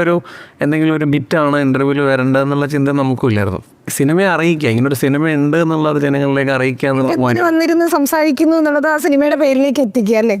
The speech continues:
Speaker 1: ആ, actually അത് മാത്രമേ ഉള്ളൂ അതിൻ്റെ അകത്ത്. അല്ലാതെ സിനിമയിലെ ഇപ്പോൾ പ്രിയദർശിനി മാനുവലായിട്ടല്ലല്ലോ അവർ ഇരിക്കുന്നത്. അപ്പം അങ്ങനെ ഇരിക്കേണ്ട ആവശ്യമില്ല. സിനിമ കാണുമ്പോൾ ഇപ്പോൾ സെറ്റിലാണേലും അങ്ങനെയാണ്. ഇപ്പം അഭിനയിക്കുമ്പോൾ അവർ പ്രിയദർശിനി മാനുവലാണ്. അത് കട്ട് കഴിയുമ്പോഴത്തേക്ക് ഇന്റർവ്യൂവിൽ കാണുന്ന അവർ രണ്ടുപേരും തന്നെയാണ്.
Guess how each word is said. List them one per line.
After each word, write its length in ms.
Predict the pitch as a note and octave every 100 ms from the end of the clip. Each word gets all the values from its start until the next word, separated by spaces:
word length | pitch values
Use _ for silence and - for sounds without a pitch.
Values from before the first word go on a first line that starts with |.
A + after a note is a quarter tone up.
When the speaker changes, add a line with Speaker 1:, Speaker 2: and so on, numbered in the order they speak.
| E3+ A2+
Speaker 1:
ആ, 80 | G2 - C#3+
actually 260 | - G#3+ G3+
അത് 80 | A3+
മാത്രമേ 280 | G#3 G3+ F#3+
ഉള്ളൂ 100 | C3+
അതിൻ്റെ 160 | G#2+
അകത്ത്. 120 | G#2 A#2
അല്ലാതെ 260 | C#3+ F3 -
സിനിമയിലെ 580 | D#3 D#3 F3 G3 G#3 G#3 G#3
ഇപ്പോൾ 200 | G3 G3
പ്രിയദർശിനി 540 | F#3 F#3 F#3 E3+ F#3 F#3 F#3 -
മാനുവലായിട്ടല്ലല്ലോ 840 | E3+ E3+ F3 F3 E3+ D#3+ D#3 D#3+ C3+
അവർ 120 | A#2
ഇരിക്കുന്നത്. 420 | A#2 G#2+ G2+ F2 - - - - -
അപ്പം 140 | - B2+
അങ്ങനെ 160 | C#3+
ഇരിക്കേണ്ട 260 | D#3+ E3 E3+
ആവശ്യമില്ല. 420 | D#3+ D#3 C#3 D#2 - - - -
സിനിമ 220 | A2+ A#2+ D3+
കാണുമ്പോൾ 480 | E3 E3 E3+ E3 F3
ഇപ്പോൾ 260 | - D3+ C#3
സെറ്റിലാണേലും 640 | E3+ D3 F3+ F3 F3+ F3+
അങ്ങനെയാണ്. 380 | E3 D3+ A2 G2+ -
ഇപ്പം 260 | A#2+ B2+ C3+ - - - - - -
അഭിനയിക്കുമ്പോൾ 600 | A2+ C3 D#3+ D#3+ F#3 F#3+
അവർ 120 | F#3
പ്രിയദർശിനി 500 | E3+ E3+ D#3+ - E3+
മാനുവലാണ്. 580 | E3+ D#3 D3+ D3+ B2 G#2 - - - - - -
അത് 180 | - B2 C3+
കട്ട് 200 | C3+ D#3+
കഴിയുമ്പോഴത്തേക്ക് 440 | D#3+ D#3 D#3 D#3+ E3
ഇന്റർവ്യൂവിൽ 320 | D3+ D#3 D#3
കാണുന്ന 260 | D#3 D3+ D3
അവർ 120 | C#3
രണ്ടുപേരും 340 | C3 B2+ A#2+ A2+
തന്നെയാണ്. 280 | G2 D#2+